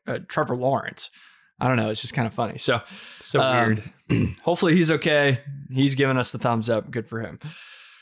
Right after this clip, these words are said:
Speaker 1: All right. So here's what everybody came here for. You want to hear the keys of the game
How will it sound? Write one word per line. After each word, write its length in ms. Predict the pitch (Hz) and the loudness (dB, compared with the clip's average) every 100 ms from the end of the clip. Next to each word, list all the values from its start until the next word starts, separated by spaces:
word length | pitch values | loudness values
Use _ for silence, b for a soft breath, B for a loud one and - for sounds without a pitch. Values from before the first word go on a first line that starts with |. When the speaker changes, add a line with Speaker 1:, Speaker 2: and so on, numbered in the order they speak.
| B B | B B
Speaker 1:
All 100 | 160 190 | 0 0
right. 180 | 127 - - _ _ - | 0 -6 -20 _ _ -4
So 180 | - | 2
here's 220 | 135 190 185 | 4 4 4
what 100 | 175 | 4
everybody 300 | 151 135 131 | 4 2 0
came 260 | 131 117 | -2 -2
here 140 | 113 113 | -2 -6
for. 400 | 107 104 110 - _ | -10 -8 -10 -12 _
You 500 | - 135 160 190 190 123 | -2 2 4 4 2 0
want 320 | 131 139 143 | 0 0 2
to 80 | 160 | 0
hear 420 | 127 117 110 113 - | 0 0 0 -2 -8
the 100 | 131 | -10
keys 640 | - 139 139 131 127 - - _ | -2 2 4 4 2 0 -6 _
of 240 | 120 120 113 | -2 0 0
the 80 | |
game 400 | 113 240 58 - | -2 -2 -6 -14